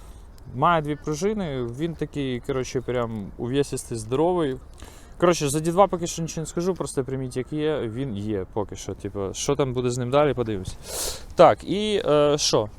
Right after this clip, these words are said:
раз вже показав, е, передні перемикачі, вони вже приїхали. Коротше, ситуація наступна. В принципі, на дабл-систему ви вже можете зібрати зараз, тому що перемикачі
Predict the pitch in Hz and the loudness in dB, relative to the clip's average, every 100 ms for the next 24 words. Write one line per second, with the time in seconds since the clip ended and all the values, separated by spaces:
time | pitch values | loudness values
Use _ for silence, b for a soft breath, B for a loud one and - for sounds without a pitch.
0 | - 147 170 - 160 160 160 165 170 196 | 0 2 2 2 -4 -2 -2 0 6 6
1 | 185 - 151 147 139 156 151 147 143 139 | 4 0 2 2 2 0 0 -2 -2 -4
2 | 131 - 120 135 160 156 156 190 226 190 | -8 -6 -4 -2 0 -2 -2 -2 -2 0
3 | 120 117 - - - - - - - 156 | 0 -2 -16 -20 -18 -16 -16 -16 4 6
4 | 139 - 101 139 180 185 170 160 - 139 | 6 2 -4 2 4 4 2 -4 -4 -6
5 | 110 - B B B - 185 240 - 175 | -8 -12 B B B 0 2 4 0 -2
6 | - 107 127 147 180 170 151 151 - 185 | -4 -6 -2 4 6 6 4 0 2 2
7 | 147 139 160 143 139 139 131 120 123 127 | 2 0 -2 -2 -2 -4 -4 -4 -2 -2
8 | - 117 104 98 - 127 - 139 147 151 | -2 0 0 -2 -6 -4 -2 0 0 0
9 | 151 156 - 196 | -2 -4 -2 -2